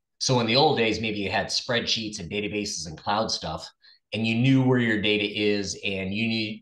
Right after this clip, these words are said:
you knew you had to protect your spreadsheets and your databases and clouds. Now your data is starting to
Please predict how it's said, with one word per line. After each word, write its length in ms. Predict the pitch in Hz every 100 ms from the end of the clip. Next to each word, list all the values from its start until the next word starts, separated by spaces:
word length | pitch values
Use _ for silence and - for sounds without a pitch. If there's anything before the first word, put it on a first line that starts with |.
| -
you 240 | 110 131
knew 300 | 120 117 123
you 240 | 117 104 110
had 260 | 104 110
to 60 | 104
protect 500 | 107 92 107 98 - - _ _
your 140 | 107 101
spreadsheets 640 | - 107 87 110 104 -
and 0 |
your 120 | 101
databases 500 | 92 90 90 101 104
and 80 | 107
clouds. 360 | - - - - _ - - -
Now 300 | 107 139 160
your 260 | 139 131 104
data 240 | 120 123
is 100 | 110
starting 300 | - 123
to 60 | 92